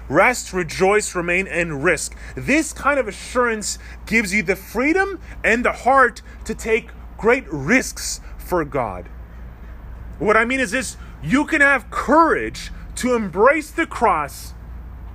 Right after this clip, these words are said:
You, you can have confidence to embrace the Christian life because of how he has already embraced you. You can have the heart to say no to sin because he's already said yes to you.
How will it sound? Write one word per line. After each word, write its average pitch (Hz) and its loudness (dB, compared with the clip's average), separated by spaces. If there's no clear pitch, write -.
You, 247 2
you 240 0
can 294 -2
have 262 2
confidence 269 0
to 247 0
embrace 226 2
the 294 -4
Christian - -2
life 233 2
because 285 0
of 208 0
how 269 4
he 226 -4
has 247 -2
already 226 -2
embraced 190 -4
you. 269 -2
You 269 4
can 277 -4
have 254 0
the 196 4
heart 277 4
to 220 -12
say 220 -2
no 233 4
to 254 -8
sin 233 -2
because 226 -2
he's 254 -2
already 247 0
said 220 0
yes 262 0
to 208 -4
you. 160 -6